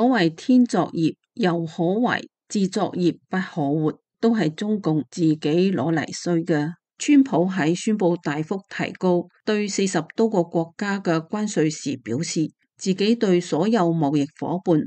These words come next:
冇惡意，但美國必須停止幾十年嚟受到嘅唔平等待遇。佢表示自己非常尊重中國，但中共就利用咗我哋，噉就走住睇啦。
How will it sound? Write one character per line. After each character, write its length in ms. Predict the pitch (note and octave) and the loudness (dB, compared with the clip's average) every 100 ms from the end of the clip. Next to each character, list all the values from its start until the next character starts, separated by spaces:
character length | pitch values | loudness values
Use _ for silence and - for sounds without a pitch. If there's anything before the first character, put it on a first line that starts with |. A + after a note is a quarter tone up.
| - | -4
冇 220 | - F3+ G#3+ | -2 0 2
惡 280 | G#3 G3 | 0 -2
意， 320 | F#3+ F3 F3 - _ - | 2 2 2 -4 _ 0
但 200 | F3+ F3+ | 2 4
美 240 | E3+ F3+ | 4 2
國 240 | F#3 F#3+ F#3 | 2 -2 0
必 100 | B3 | 0
須 280 | A#3+ B3 A#3+ | 2 2 0
停 240 | G3 - B2 | -2 -6 -4
止 300 | - D#3+ F#3+ | 0 0 0
幾 180 | G#3 | 0
十 120 | A#3 B3 - | 0 -2 -2
年 140 | C#3 A#2 | -4 -2
嚟 240 | C3+ - - _ _ - | -4 -6 -14 _ _ -12
受 300 | G#3 F#3+ F#3+ | -2 0 0
到 160 | G#3 | -2
嘅 260 | F#3+ F#3 E3+ | 0 2 2
唔 180 | D3 A#2+ | 2 -2
平 280 | - B2+ G#2 | -4 -4 -4
等 200 | B2+ C#3+ | -4 -4
待 200 | D#3+ D3+ | -2 -2
遇。 320 | C#3+ D3 C3+ - _ | -2 -2 -2 -4 _
佢 100 | D#3+ | 0
表 160 | D3+ D#3 | 2 2
示 300 | - D#3 - _ _ | 2 -2 -2 _ _
自 100 | G3 | 0
己 160 | G#3+ B3 | 4 4
非 240 | C#4 C4 | 4 2
常 300 | B3 - D#3 | 2 -4 -6
尊 240 | - F#3 F#3 | -2 0 0
重 220 | C3+ A#2+ | 0 -2
中 260 | E3+ D#3 | -2 -2
國， 180 | D#3 F3+ - _ _ | 0 -4 -4 _ _
但 280 | F#3 F#3 F#3 | 2 4 4
中 220 | B3+ C4 | 4 4
共 260 | A#3 D3 - | 4 0 0
就 240 | - G3 F3 | -2 2 4
利 180 | E3+ E3 | 4 4
用 240 | D#3 D3+ | 4 2
咗 200 | D3 C#3+ | 0 0
我 160 | F#3 D#3+ | 0 0
哋， 240 | D3 D3 - _ | 0 -2 -6 _
噉 240 | - D3+ F3+ | -4 -2 0
就 240 | F#3+ D3+ | 0 -2
走 300 | D#3 C3 D3+ | -2 -4 -6
住 160 | F#3 D3 | -4 -6
睇 360 | - - D#3 | -6 -6 -2
啦。 120 | G3 | -2